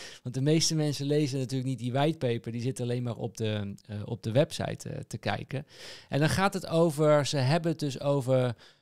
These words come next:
eh, een store of value, eh,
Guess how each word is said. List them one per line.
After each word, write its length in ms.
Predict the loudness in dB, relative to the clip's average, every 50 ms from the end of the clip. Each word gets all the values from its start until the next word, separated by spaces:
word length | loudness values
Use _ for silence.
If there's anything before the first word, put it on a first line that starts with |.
| _ _
eh, 380 | 0 2 2 4 2 2 0 -2
een 100 | 0 2
store 520 | 2 2 2 4 6 8 8 8 6 6
of 220 | 4 0 0 0
value, 760 | 0 0 2 4 4 4 4 2 2 2 0 0 -2 -4 -6 -6
eh, 420 | -4 -2 0 0 0 0 -2